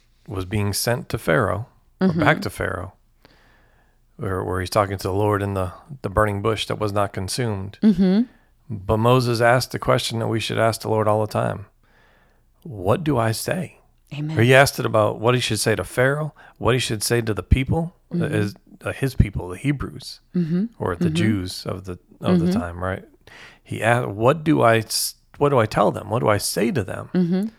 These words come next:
Speaker 1: And the Lord told him, he, he gave him, "This is what you say."
Speaker 2: Amen.
Speaker 1: And, and this is what I'm going to do.
Speaker 2: Amen.
Speaker 1: It should be no different with us.
Speaker 2: Amen. Except we should not be shaky-kneed
Speaker 1: Amen. Yes.
Speaker 2: <laughs>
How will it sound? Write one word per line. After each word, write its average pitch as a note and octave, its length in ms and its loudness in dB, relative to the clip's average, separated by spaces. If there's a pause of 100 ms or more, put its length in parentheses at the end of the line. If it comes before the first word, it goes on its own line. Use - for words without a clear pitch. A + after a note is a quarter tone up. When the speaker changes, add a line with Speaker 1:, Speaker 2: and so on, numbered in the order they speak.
(600)
Speaker 1:
And A2+ 180 4
the A#2 40 4
Lord B2 200 4
told F#3+ 260 6
him, G2+ 140 -2
he, C3 240 -2 (160)
he G#2+ 60 -6
gave C#3+ 200 0
him, A#2 140 -2
"This A2 120 -2
is A2+ 80 -4
what A2+ 220 -2
you B2 60 -6
say." - 260 -6 (480)
Speaker 2:
Amen. A3 400 2 (260)
Speaker 1:
And, A#2+ 340 2
and A2 300 -2 (200)
this G2 180 -6
is G#2+ 80 -4
what G2 140 2
I'm G#2 120 2
going A#2 200 -2
to - 120 -8
do. C3+ 220 -4 (360)
Speaker 2:
Amen. F#3+ 440 -2 (500)
Speaker 1:
It E3+ 220 -8
should - 140 -6
be A#2+ 100 0
no B2 160 2
different C3 400 -2
with B2+ 160 2
us. - 460 -2 (160)
Speaker 2:
Amen. A3 480 0
Except - 580 -2
we F3+ 160 -2
should G3 300 -2
not F#3 240 -2
be F#3+ 320 -2 (360)
shaky-kneed G3+ 840 0 (220)
Speaker 1:
Amen. A#2 460 6
Yes. G2 220 0
Speaker 2:
<laughs> A#2+ 60 6